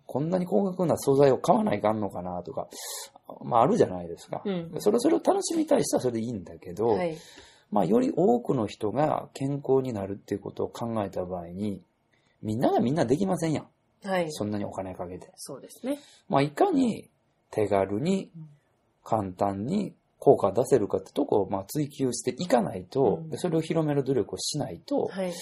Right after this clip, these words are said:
Speaker 1: いかんのじゃないかな。なんかいっぱいマシン並べて、高額な会費取ってさ、
Speaker 2: はい。
Speaker 1: 一部の人だけがこれさえやれば健康になりますよっていう歌い文句のもとに集まるみたいなのは、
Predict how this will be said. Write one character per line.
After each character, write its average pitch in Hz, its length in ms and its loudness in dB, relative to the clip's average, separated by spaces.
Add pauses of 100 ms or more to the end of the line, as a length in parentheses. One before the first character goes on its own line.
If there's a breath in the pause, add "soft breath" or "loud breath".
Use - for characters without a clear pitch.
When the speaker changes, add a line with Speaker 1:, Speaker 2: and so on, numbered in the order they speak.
(520 loud breath)
Speaker 1:
い 98 100 -10
か 104 160 0
ん 101 60 -8
の 98 120 -6
じ 90 80 -6
ゃ 87 40 -6
な 85 160 -12
い 80 60 -16
か 98 120 -16
な。 120 100 -4 (840)
な 98 60 -12
ん 98 60 -14
か 95 80 0
い 92 60 -8
っ 92 40 -18 (160)
ぱ - 160 0
い 117 60 0
マ 101 160 0
シ - 180 -4
ン 98 60 -6
並 101 280 -2
べ 95 100 -6
て、 92 260 -10 (400 soft breath)
高 131 260 6
額 117 240 4
な 95 100 -6
会 98 220 0
費 104 140 -6
取 101 180 -8
っ - 20 -20
て - 140 -10
さ、 107 320 -4 (160)
Speaker 2:
は 185 220 -8
い。 170 80 -8
Speaker 1:
一 - 160 -4
部 165 100 0
の 123 100 -4
人 143 220 2
だ 151 140 8
け 156 120 2
が 143 280 8 (180 soft breath)
こ - 160 2
れ 151 60 0
さ 175 160 2
え - 20 6
や 156 100 4
れ 143 80 0
ば 120 120 2
健 151 180 -4
康 151 120 -2
に 160 80 0
な 131 100 2
り 117 100 0
ま 117 140 -2
す 123 80 -2
よ 139 80 8
っ 139 80 2
て 120 80 -6
い 113 40 -2
う 117 40 -2
歌 131 180 4
い 127 60 2
文 123 200 0
句 101 100 -4
の 98 60 -6
も 98 140 -4
と 107 120 0
に 92 100 -4
集 101 220 -6
ま 110 180 0
る 104 140 0
み 95 120 -12
た 85 140 -10
い 82 40 -14
な 82 120 -18
の 87 120 -16
は、 82 220 -12